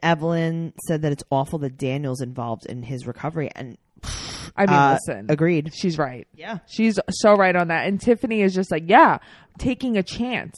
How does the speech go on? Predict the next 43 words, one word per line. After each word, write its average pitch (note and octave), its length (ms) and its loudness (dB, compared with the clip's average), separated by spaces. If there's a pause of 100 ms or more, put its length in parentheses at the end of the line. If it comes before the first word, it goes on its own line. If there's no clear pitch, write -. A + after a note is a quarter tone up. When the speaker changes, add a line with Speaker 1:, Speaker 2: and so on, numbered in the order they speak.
(140)
Speaker 2:
And G#3 100 -8
it's A3+ 120 -10
like, B3 120 -6
maybe G#4 180 -2
you C5+ 80 -8
should - 120 -14
take F#4+ 140 -2
a D#4 40 0
chance - 260 -2
without - 320 -2
your A#3 120 -6
kid F3 240 -2
and - 20 8
Speaker 1:
Yeah. A4+ 160 6
Speaker 2:
not E3 220 0
getting D#3 240 -10
knocked C#3+ 100 0
Speaker 1:
Right. B3 200 4
Speaker 2:
up. G3 100 0
Speaker 1:
You, F#3 160 4
you A#3+ 100 6
have A3+ 120 4
Speaker 2:
Yeah. G#3+ 180 4
Speaker 1:
kids, C3 160 -4
so D3 240 2
that's C#3 200 -4
not D#3+ 140 -4
really C3+ 300 -2
taking G3+ 240 0
Speaker 2:
Mm-hmm. G3 100 -2
Speaker 1:
a G#3 60 -4
chance. B3+ 240 -6
You C#4+ 60 2
know, D#4 100 6
we C#4 120 0
were D#4 120 2
taking E4 220 -2
a D#4 60 -4
chance. C#4 360 -4
Remember, G#3+ 280 -4
Noelle, B3+ 340 6
when A#3 120 2
your G3 260 2